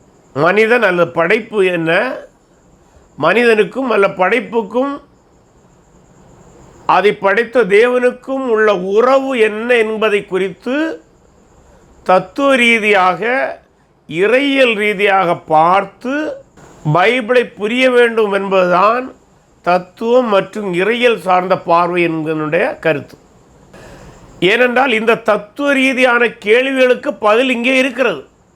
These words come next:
என்ன தத்துவ ரீதியான கேள்விகள்? இறைவன் யார்?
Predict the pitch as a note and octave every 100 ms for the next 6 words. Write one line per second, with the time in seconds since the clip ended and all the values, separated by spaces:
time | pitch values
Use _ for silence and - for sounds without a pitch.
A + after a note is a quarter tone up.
0 | _ D3 F#3 A3+ G#3 G#3+ F#3 G#3+ G#3 G3+
1 | G3+ G3+ F#3 G3 G3 G#3 A#3 - _ _
2 | _ _ D#3 F#3+ G#3+ G#3 G3 E3+ F3+ E3+